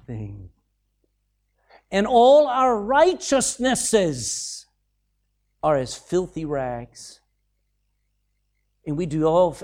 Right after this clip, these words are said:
we all do fade as a leaf, and our iniquities like the wind have taken us away." What's he describing? All right. Let's just imagine, um, Adelina and Rodell have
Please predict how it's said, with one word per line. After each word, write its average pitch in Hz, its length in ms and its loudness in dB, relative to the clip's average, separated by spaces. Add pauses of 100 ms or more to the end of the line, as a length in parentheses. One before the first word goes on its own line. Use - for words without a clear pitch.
(120)
we 165 160 2
all 208 300 6
do 165 160 -6
fade 180 640 0
as 139 100 -8
a 151 80 -4
leaf, 170 340 -4
and 147 80 -4
our 143 140 -2
iniquities 151 500 -4
like 156 140 -8
the 143 80 -6
wind 151 260 -4
have 123 140 -12
taken - 340 -12
us 113 300 -18 (720)
away." 143 200 -4
What's - 180 -8
he 202 80 -12
describing? 156 680 -4 (720)
All 220 160 2
right. 95 200 -4 (1300)
Let's 165 120 -16
just 220 180 -6
imagine, 180 720 -8 (420)
um, 120 540 -10 (1120)
Adelina 139 420 -6
and 135 120 -8
Rodell 127 360 -8
have 123 260 -12